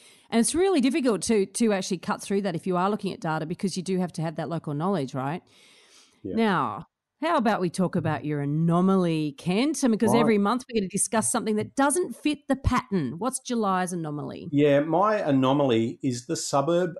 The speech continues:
Speaker 2: of Bowen Hills, the market, unit markets. So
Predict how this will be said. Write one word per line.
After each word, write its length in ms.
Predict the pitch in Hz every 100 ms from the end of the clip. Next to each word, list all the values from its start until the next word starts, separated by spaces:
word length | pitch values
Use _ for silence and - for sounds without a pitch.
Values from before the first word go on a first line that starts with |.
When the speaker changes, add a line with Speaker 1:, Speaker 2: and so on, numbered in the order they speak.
| -
Speaker 2:
of 220 | 117 107
Bowen 340 | 120 113 107
Hills, 520 | 90 120 127 131 123 -
the 100 | 110
market, 460 | 113 131 156 - -
unit 420 | 117 117 143 147
markets. 520 | 139 107 107 - - -
So 500 | - 127 117 117